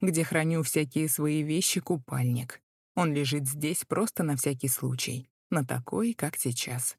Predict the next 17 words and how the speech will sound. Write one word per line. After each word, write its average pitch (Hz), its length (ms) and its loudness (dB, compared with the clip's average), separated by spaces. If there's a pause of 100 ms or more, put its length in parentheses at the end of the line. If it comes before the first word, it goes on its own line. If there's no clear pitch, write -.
(800)
Зажав 175 460 0
трубку - 420 0
между 180 380 2
плечом 185 440 0
и 180 240 0
ухом, 202 460 0
Данияр 160 440 0
переворачивает 165 920 0
ящик 160 460 0
с - 80 0
собственной 165 560 -2
одеждой, 180 640 0 (120)
не 180 140 2
церемонясь. 156 760 -2 (480)
Мы 175 160 2
встречаемся 165 680 0
глазами. 127 580 0